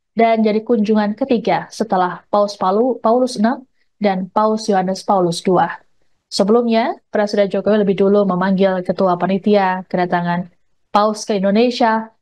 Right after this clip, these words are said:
Ignatius Jonan, Menteri Agama Yakut Kolil Kaumas, Menteri Sekretaris Negara Pratikno,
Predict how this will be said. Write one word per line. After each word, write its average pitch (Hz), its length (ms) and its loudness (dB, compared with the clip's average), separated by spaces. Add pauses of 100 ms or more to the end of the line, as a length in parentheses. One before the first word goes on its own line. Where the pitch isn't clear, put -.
(140)
Ignatius 226 560 0
Jonan, 226 480 -2 (420)
Menteri 247 240 4
Agama 240 400 0
Yakut 247 320 0
Kolil 226 240 2
Kaumas, 185 560 -2
Menteri 190 400 0
Sekretaris 196 880 -2
Negara 185 240 0
Pratikno, 190 560 -2